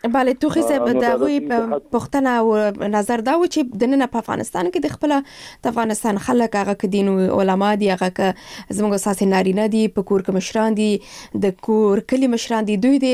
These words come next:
Speaker 1: سره ګډ لاس ورکړي تر څو دغه روانو ستونزو ته دې د پای ټکی کېږدي.
Speaker 2: نو، نو دا خو موږ په واري واري مخکې هم په ستاسې په خپرونو کې ویلي دي، موږ خو ستاسې د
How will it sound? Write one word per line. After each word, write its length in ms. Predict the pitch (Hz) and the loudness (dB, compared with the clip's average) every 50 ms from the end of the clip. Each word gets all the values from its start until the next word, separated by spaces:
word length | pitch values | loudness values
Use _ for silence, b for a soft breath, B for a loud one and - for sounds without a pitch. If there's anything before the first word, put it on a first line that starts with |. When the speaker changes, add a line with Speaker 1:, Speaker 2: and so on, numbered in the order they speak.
| 240 233 - | 0 0 -2
Speaker 1:
سره 220 | 226 208 208 202 214 - - 196 190 185 226 | -2 0 0 -2 -2 -4 -6 -6 -2 -2 0
ګډ 160 | 220 208 214 | 0 0 0
لاس 340 | 208 214 220 226 226 - 254 | 0 0 2 0 0 -2 0
ورکړي 300 | 269 269 269 269 262 247 | 0 0 2 2 0 0
تر 120 | 254 226 214 | 0 -2 -2
څو 140 | 214 - 226 | -2 -2 -4
دغه 180 | 220 214 214 202 | -2 -2 0 0
روانو 280 | 202 202 202 202 202 | 0 0 0 0 -2
ستونزو 280 | 196 - - 285 262 254 | -2 0 2 2 2 2
ته 120 | - 214 | 2 2
دې 140 | 190 196 196 185 B B B B _ - | 2 2 2 0 B B B B _ -4
د 100 | 208 - | -2 -2
پای 140 | - - | -2 -2
ټکی 280 | 220 - 202 - - - - | -2 -4 -4 -4 -4 -4 -4
کېږدي. 260 | - - - - - 226 - 202 196 | -4 -6 -4 -4 -4 -4 -2 0 2
Speaker 2:
نو، 200 | 202 196 196 180 - _ _ _ _ _ _ - | 2 4 2 0 -2 _ _ _ _ _ _ -2
نو 420 | 185 196 190 - 202 208 214 214 | 0 2 2 2 2 2 2 2
دا 200 | 196 202 226 226 - | 2 2 2 0 0
خو 100 | - 226 | 0 0
موږ 200 | 233 254 247 233 - | 2 2 0 0 2
په 60 | - 233 | 2 4
واري 320 | 226 220 226 220 214 214 | 4 4 4 4 4 4
واري 320 | 208 208 208 208 196 196 | 6 6 4 4 4 2
مخکې 400 | 190 190 185 170 - - - 175 | 2 2 0 -2 -2 -2 0 0
هم 140 | 160 175 170 | 2 2 0
په 300 | 143 - 160 160 151 147 - - | 0 2 2 2 2 0 -2 -2
ستاسې 300 | - 165 156 143 - - | 0 0 0 0 -2 -6
په 120 | - - - | -10 -8 -6
خپرونو 500 | - - 160 151 156 151 160 156 156 139 | -4 0 0 2 2 2 2 2 0 -2
کې 200 | - - 151 143 B B B B B B B B B _ | -2 0 -2 -2 B B B B B B B B B _
ویلي 340 | - 151 151 156 160 156 156 | 2 4 4 4 4 4 2
دي، 100 | 151 160 | 2 2
موږ 200 | 160 160 156 139 - - | 2 2 2 0 0 -2
خو 60 | 147 | -6
ستاسې 380 | - - - 160 151 143 - 156 | -4 0 0 0 0 0 0 -2
د 80 | 143 | 0